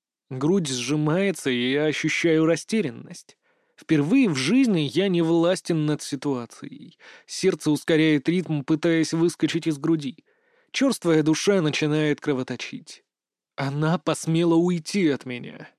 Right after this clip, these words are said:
Женщина, которая подарила мне веру в хорошее во мне, забрала её обратно. Это не может так закончиться. Срываясь с места, спешу за Лией.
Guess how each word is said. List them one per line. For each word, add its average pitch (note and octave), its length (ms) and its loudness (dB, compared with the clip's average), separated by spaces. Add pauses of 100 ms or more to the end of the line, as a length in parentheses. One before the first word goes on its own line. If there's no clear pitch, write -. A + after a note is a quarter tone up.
(320)
Женщина, D3+ 680 0
которая E3 500 2
подарила D#3+ 520 2
мне D#3+ 200 2
веру F3 300 2
в - 60 -8
хорошее D#3 560 0
во C3+ 120 -2
мне, D#3 380 -4 (240)
забрала E3+ 500 2
её C3+ 360 2
обратно. C#3 600 -8 (480)
Это F3 300 -6
не F3 160 0
может F3 560 2 (160)
так D#3 260 2
закончиться. D3+ 960 -4 (580)
Срываясь G3 540 2
с - 80 -6
места, G3 380 0
спешу E3 340 -2
за D3+ 140 0
Лией. D#3 500 -4